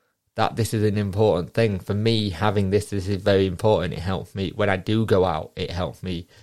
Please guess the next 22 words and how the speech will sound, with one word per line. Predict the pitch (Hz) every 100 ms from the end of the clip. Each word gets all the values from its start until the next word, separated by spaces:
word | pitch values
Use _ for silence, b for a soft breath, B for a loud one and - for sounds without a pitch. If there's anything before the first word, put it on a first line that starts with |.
| b b
get | - 87
about | 92 98 92 -
and | 98 87 -
move | 107 110 101
about. | 90 90 -
And | 104
I | 107
am | 117 120
entitled | 127 123 139 - 85 -
to | 98
this. | 90 -
It's | 101 - - -
on | 107
their | 104
website, | 110 107 107 -
it |
says | - 107
you | 107 110
are | 110
entitled | 101 113 101 -
to |
this | 117 110